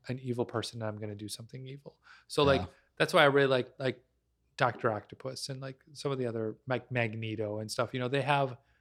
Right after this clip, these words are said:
Speaker 1: kind of a, I don't know, a rich philosophy that goes along with them.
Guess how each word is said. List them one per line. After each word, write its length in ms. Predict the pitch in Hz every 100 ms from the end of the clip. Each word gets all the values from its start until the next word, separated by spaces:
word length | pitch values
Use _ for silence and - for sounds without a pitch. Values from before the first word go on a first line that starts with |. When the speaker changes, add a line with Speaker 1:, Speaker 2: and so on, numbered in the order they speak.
| _ _ _ _ _
Speaker 1:
kind 120 | 151 139
of 100 | 117
a, 160 | 110 110 _ _ _ _ _ _ _ _ - -
I 40 | 131
don't 100 | 117
know, 160 | 113 -
a 60 | 120
rich 500 | 120 135 - - - _ _ _ _ _
philosophy 880 | - 107 104 104 - 117 - 117 110
that 180 | 117 110
goes 220 | 123 104
along 420 | 107 113 113 107
with 280 | 123 120 -
them. 280 | 160 165